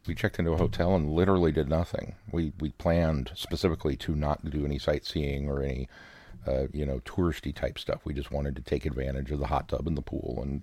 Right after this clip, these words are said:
relax. And so we played Minecraft and brought Catan and played some games of that down in the lobby and slept in and did a whole lot of nothing, and it was glorious. And then Monday we had a, Mel had a meeting, and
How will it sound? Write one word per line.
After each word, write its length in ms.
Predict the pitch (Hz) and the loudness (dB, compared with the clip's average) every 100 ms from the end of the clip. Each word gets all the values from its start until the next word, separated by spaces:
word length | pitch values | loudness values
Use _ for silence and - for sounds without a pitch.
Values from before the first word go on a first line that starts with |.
| - | -2
relax. 720 | 76 - - - - - - | -2 -2 -4 -4 -6 -12 -6
And 160 | 67 - - - - | -4 -6 -10 -18 -18
so 120 | - - | -12 -6
we 100 | 67 | -6
played 280 | - - 71 | -4 -4 -2
Minecraft 760 | 71 76 73 85 82 104 - | -2 -2 0 2 4 2 -2
and 240 | - - - _ - | -6 -6 -10 _ -4
brought 220 | - - | -4 -2
Catan 540 | - - 78 71 90 | -8 -2 0 2 2
and 160 | 76 60 | 0 0
played 240 | 73 - | -2 -2
some 120 | - | -4
games 280 | 73 76 71 | -2 -2 -2
of 60 | 69 | 0
that 200 | 80 80 | 0 0
down 220 | 76 76 | -2 -2
in 80 | 76 | -2
the 60 | |
lobby 400 | 73 76 78 90 - | 0 2 2 -2 -4
and 200 | 60 - - - - - - - _ _ _ | -8 -8 -12 -18 -20 -20 -20 -20 _ _ _
slept 420 | - - 73 - 87 | -8 0 2 2 2
in 300 | 78 80 101 | 4 6 4
and 280 | 69 58 | 0 -2
did 200 | - 85 82 | 2 2 4
a 120 | 73 | 0
whole 480 | - - 104 101 90 | 0 2 4 6 4
lot 160 | 78 | 2
of 60 | 78 | 2
nothing, 440 | 85 107 - 65 | 2 0 -2 -4
and 80 | 67 | -4
it 60 | 67 | -6
was 100 | 65 | -6
glorious. 680 | - 78 104 80 - - - - | -2 0 0 -2 -6 -10 -16 -8
And 160 | 95 76 | -2 0
then 160 | 76 71 | 0 0
Monday 440 | 73 80 78 73 | 0 0 0 2
we 200 | 71 71 | 0 0
had 140 | 71 69 | -2 -2
a, 200 | 64 60 | -2 -2
Mel 180 | 76 69 | 0 0
had 120 | 69 | 0
a 20 | 65 | 0
meeting, 440 | 69 67 69 73 | -2 0 0 0
and 120 | 65 | -2